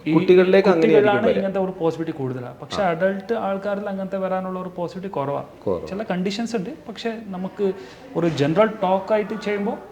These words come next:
Speaker 1: അങ്ങനത്തെ പോസിബിലിറ്റി കുറവാണെന്നാണ് പറയുന്നത്.
Speaker 2: ഏകദേശം എല്ലാ കാര്യങ്ങളിലൂടെയും ടച്ച് ചെയ്ത് പോയില്ലേ?
Speaker 1: <laughs> അതെ.
Speaker 2: ഏകദേശം കാര്യങ്ങളൊക്കെ പറഞ്ഞു. ഡോക്ടർ നമ്മുടെ നാട്ടിലേക്ക് ശരിക്ക് ഗസ്റ്റ് ആണെന്ന് തന്നെ പറയാം, കാരണം ഡോക്ടർ കർണാടകയാണ്.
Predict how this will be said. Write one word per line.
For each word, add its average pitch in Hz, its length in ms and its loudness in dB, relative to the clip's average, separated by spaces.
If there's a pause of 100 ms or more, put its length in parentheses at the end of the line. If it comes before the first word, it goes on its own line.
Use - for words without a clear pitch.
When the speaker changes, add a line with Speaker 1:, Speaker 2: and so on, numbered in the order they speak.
(160)
Speaker 1:
അങ്ങനത്തെ 190 220 -4
പോസിബിലിറ്റി 185 440 -2
കുറവാണെന്നാണ് 147 600 -2
പറയുന്നത്. - 280 -16 (1300)
Speaker 2:
ഏകദേശം 156 300 4
എല്ലാ 165 160 4
കാര്യങ്ങളിലൂടെയും 147 680 2
ടച്ച് 127 160 -2
ചെയ്ത് 123 160 -2
പോയില്ലേ? 107 400 -2 (100)
Speaker 1:
<laughs> 151 200 -4
അതെ. 123 300 -6
Speaker 2:
ഏകദേശം 131 360 -2
കാര്യങ്ങളൊക്കെ 113 460 2
പറഞ്ഞു. 104 300 0
ഡോക്ടർ 110 500 0 (500)
നമ്മുടെ 127 260 2
നാട്ടിലേക്ക് 139 640 -4
ശരിക്ക് 135 540 -8
ഗസ്റ്റ് 123 280 -4
ആണെന്ന് 135 320 -2
തന്നെ 131 120 -2
പറയാം, 110 300 0
കാരണം 110 260 -6
ഡോക്ടർ 113 340 -4
കർണാടകയാണ്. 104 520 0